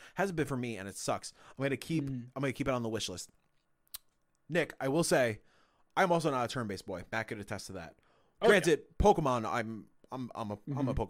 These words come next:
Speaker 1: Pokemon master,
Speaker 2: Mm-hmm.
Speaker 1: my friends. Uh, the way Casepi's plays and feels, I don't think you'll have an issue with the turn-based com-, mechanics.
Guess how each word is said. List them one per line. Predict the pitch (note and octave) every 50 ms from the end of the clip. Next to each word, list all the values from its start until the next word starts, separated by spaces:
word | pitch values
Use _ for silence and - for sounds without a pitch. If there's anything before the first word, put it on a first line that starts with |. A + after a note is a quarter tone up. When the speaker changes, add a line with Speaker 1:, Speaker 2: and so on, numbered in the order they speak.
| F#2+ F#2
Speaker 1:
Pokemon | F#2 F#2+
master, | G2+ G#2 F#2+ C#3 B2 D#2+
Speaker 2:
Mm-hmm. | D#2+ - - G2
Speaker 1:
my | E2+
friends. | - F2 E2 F2 - - - _ _ _ - - _ -
Uh, | A#2 B2 - A#2 A#2 - - _ _ _ _ C3 A#2+
the | D3+
way | D3 C#3+ C#3+ D3+ F3 G3 F#3
Casepi's | - F#3 D#3 - - D#3 C#3+ - - C3 A#2+ G#2+ - - _ _ _ _ _ _ _ _ _ -
plays | - C3+ A#2 A#2 A#2+ A#2 - -
and | - - G#2+ -
feels, | - C3+ C3+ B2+ B2+ A#2+ - - - - _ _ _ _ _ _ _ _ _ _ _ _ _ _ -
I | B2+ C#3
don't | C3+ C3 E3 D3+ C#3+
think | C#3+ D3 B2+ A#2+
you'll | C#3 A2+
have | A#2 A#2 A2
an | A2 G2+
issue | G2 - - G2+
with | F#2 F2+ -
the | F#2+
turn-based | F2 - G2 F#2 F2 D2+ D#2+ - -
com-, | G2 F2+ -
mechanics. | F2 G#2 G2 F#2+ D#2+ D2+ E2 F#2+ - - -